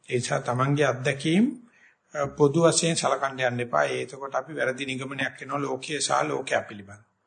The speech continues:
අ, තමන්ට තේරෙන විදිහට තමන්ට කොට එන්න පුළුවන් නම් ඒ විදිහට ඉන්න තවත් ඇත්තෝ ඇති.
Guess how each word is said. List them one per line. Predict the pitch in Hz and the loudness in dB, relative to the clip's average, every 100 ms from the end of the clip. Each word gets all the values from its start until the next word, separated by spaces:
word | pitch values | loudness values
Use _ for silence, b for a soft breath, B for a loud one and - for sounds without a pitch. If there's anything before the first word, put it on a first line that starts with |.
| b b b _ _ - | b b b _ _ -10
අ, | 127 | -8
තමන්ට | - 127 151 165 | -2 0 0 -2
තේරෙන | 165 156 151 | -2 -4 -4
විදිහට | 151 151 147 139 | -6 -6 -6 -4
තමන්ට | 123 135 151 | -2 -2 0
කොට | 151 | 0
එන්න | 151 143 143 | 0 -2 -2
පුළුවන් | 151 151 160 | 2 2 4
නම් | 220 269 - _ _ _ - | 2 0 -6 _ _ _ -16
ඒ | 80 139 | -10 -8
විදිහට | 139 147 | -6 -4
ඉන්න | 143 135 | -2 4
තවත් | 120 135 135 | 4 4 2
ඇත්තෝ | 151 - 131 | 0 0 -2
ඇති. | 139 196 | 0 -2